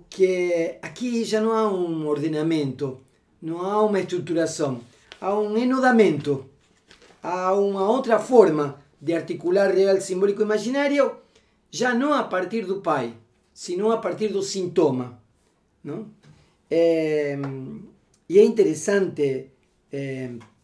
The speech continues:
ver o que Lacan fala no seminário, é, vinte e três. É,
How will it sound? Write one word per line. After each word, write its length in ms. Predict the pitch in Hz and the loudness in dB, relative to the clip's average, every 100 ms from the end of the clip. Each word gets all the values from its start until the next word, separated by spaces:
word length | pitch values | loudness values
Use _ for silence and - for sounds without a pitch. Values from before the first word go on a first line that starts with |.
| _ _ _ | _ _ _
ver 280 | 135 139 165 | -8 -4 -2
o 80 | 170 | -2
que 120 | 180 | -2
Lacan 460 | 156 147 - 165 165 | -2 -4 -4 -4 -4
fala 280 | - 170 165 | -2 -2 -2
no 140 | 151 | -4
seminário, 1080 | 151 151 139 139 147 147 151 143 139 131 131 _ _ _ - | -6 -6 -4 -4 -2 -2 2 2 2 -2 -8 _ _ _ -12
é, 560 | 135 127 120 120 - | -8 -8 -8 -12 -14
vinte 340 | 139 156 139 160 | -6 -4 -2 -4
e 60 | |
três. 520 | 156 151 117 - - _ _ _ _ _ - | -2 -2 -2 -6 -16 _ _ _ _ _ -12
É, 540 | 135 131 127 127 123 | -8 -6 -6 -8 -10